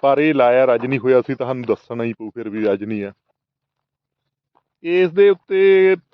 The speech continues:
ਇਹ ਬੇਲਾਂ ਪੀਲੀਆਂ ਕਿਉਂ ਪੈ ਰਹੀਆਂ ਨੇ, ਕੀ ਟ੍ਰੀਟਮੈਂਟ ਕਰਿਆ ਜਾਵੇ,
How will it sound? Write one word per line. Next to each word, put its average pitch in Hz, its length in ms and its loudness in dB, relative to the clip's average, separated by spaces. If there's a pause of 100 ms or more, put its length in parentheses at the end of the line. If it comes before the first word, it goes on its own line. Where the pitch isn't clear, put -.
ਇਹ 185 180 2
ਬੇਲਾਂ 170 300 2
ਪੀਲੀਆਂ 165 400 0
ਕਿਉਂ 160 180 0
ਪੈ 156 200 0
ਰਹੀਆਂ 170 180 0
ਨੇ, 165 200 0
ਕੀ 165 180 -2
ਟ੍ਰੀਟਮੈਂਟ 147 500 -4
ਕਰਿਆ 143 260 2
ਜਾਵੇ, 135 360 0